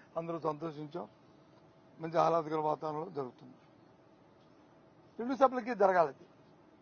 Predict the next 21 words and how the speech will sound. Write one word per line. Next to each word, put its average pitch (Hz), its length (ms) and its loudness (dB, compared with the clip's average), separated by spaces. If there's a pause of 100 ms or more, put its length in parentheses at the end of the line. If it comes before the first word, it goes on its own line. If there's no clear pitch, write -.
(1160)
కానీ 233 160 2
ఒక్క 190 200 0
సభకే 190 440 4 (880)
స్పీకర్ 190 360 0
గారు, 185 340 4 (580)
చే-, 175 120 0
ముఖ్యమంత్రి 180 500 -4
గారి 180 120 2
తా-, 165 280 -2 (260)
తాలూకా 170 420 2 (1900)
ఫొటోస్ 185 340 4
తప్ప 175 180 0 (680)
చైర్మన్ 226 260 4
గారి 208 160 2
ఫోటోను 185 340 0
ఎక్కడా 190 220 -2
కూడా 175 180 -4
వేయకపోవడం 170 380 -2
అనేది 208 280 -6 (220)
అది 226 300 -6 (500)
వేలెత్తి 180 540 0